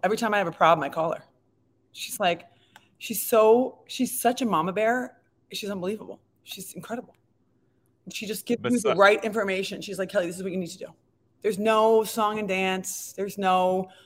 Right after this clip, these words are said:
Speaker 1: long harangue. There's no five-hour conversation. She's like, "This is what you do."
Speaker 2: Uh, that family, we, we praise that family all the time for
Speaker 1: Love her.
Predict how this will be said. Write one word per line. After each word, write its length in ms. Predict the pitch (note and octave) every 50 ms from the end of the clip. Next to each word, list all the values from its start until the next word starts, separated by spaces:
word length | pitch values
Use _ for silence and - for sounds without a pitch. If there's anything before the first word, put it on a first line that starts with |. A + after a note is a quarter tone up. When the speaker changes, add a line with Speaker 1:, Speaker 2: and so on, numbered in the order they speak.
| _ _ -
Speaker 1:
long 260 | E3 F#3 F#3+ F#3+ F#3+
harangue. 540 | F3+ F3+ F#3 F3+ F3+ F3 F3+ F3+ F3+ F3+ F3+
There's 200 | E3+ E3+ E3+ -
no 300 | G3 F#3 F#3 F#3+ F#3 F3+ - - _ -
five-hour 460 | E3 D#3 E3 F3 E3+ E3+ E3 F3 F3
conversation. 680 | - F#3+ F3+ E3+ F3+ F3 - E3+ D#3+ D#3+ - - E3+
She's 260 | D#3 - - E3 - -
like, 240 | D3+ C#3 - _ _ D#3
"This 260 | E3+ F3 E3+ - - - -
is 120 | E3+ -
what 200 | E3+ E3+ - _ _ -
you 80 | -
do." 100 | - - - - _ _ _ _ _ _ _ _ _ _ _ _ _ _ _ _ _ _ _ _ _ - - - _ -
Speaker 2:
Uh, 120 | - G2+ G2
that 280 | G2+ A#2+ C3 C#3 C3+
family, 460 | - - A#2 A#2 A#2 A#2 A#2+ A#2+ A#2 G#2
we, 340 | C#2+ F2+ A#2+ B2+ C3 B2 _ -
we 140 | F2+ A2 A#2
praise 420 | - - - - A#2 A2+ A#2 G#2+ G#2+
that 200 | A2 G2 D#2 -
family 440 | - G#2+ G#2+ G#2 G2+ G2 F#2+ F#2+ - - F2
all 260 | - G#2 A2 A2+ A2+
the 100 | G#2+ A2
time 480 | - - - G2+ F#2+ G2 G2+ G#2+ A2 A2
for 320 | - - G2 F#2+ F#2 F2+
Speaker 1:
Love 140 | D#2+ D2+ - -
her. 140 | - -